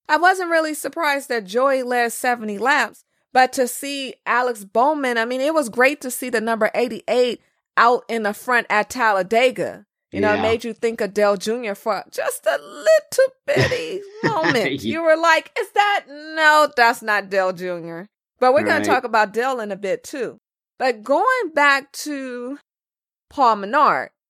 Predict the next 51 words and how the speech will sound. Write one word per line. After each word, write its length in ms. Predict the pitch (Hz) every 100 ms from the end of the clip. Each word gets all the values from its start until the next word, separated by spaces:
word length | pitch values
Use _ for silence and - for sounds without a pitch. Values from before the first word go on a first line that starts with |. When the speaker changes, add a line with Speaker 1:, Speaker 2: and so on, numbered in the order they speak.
| _ _
Speaker 1:
you 160 | - 285
guys 260 | 262 240 247
heard 340 | 240 254 226
me 120 | 220
refer 460 | 202 202 - 214 196
to 260 | 196 247 202
Talladega 560 | 247 185 180 196 185
as 200 | - 175
a 60 | 165
snooze 400 | - 214 202 -
fest. 440 | 185 156 180 - _ _ _ _ 113
Speaker 2:
Mm-hmm. 340 | 113 110 113 - _ _ _ _ -
Speaker 1:
<sighs> 260 | - - _ _ _ _
There 200 | - 277
were 100 | 269
so 240 | - 339 392
many 220 | 427 440
commercials. 920 | - 370 330 254 - 240 233 262 - _ _ _ -
A-, 20 |
and 320 | 220 208 233
again, 300 | 240 240 240
I, 120 | 214
I'm 300 | 202 156 226
gonna 160 | 240 214
talk 220 | 269 214
about 260 | 202 202 202
that 200 | 208 170
later. 440 | 214 208 190 185 185
You 120 | 254
know, 100 | 285
you 200 | 240 339
guys, 300 | 311 277 233
if 240 | 226 233
you 100 | 302
listen 220 | 349 330 339
to 60 | 262
the 40 | 277
podcast, 380 | 240 247 214 240
you 60 |
know 120 | 226
sometimes 460 | 220 247 247 233 214
I 100 | 196
get 180 | 196 190
a 80 | 190
little 180 | 202
carried 420 | 190 269 214 196 185
away. 280 | 175 175 165
That's 280 | 185 202
just 180 | 196 190
the 60 | -
passion. 540 | - 160 170 - 131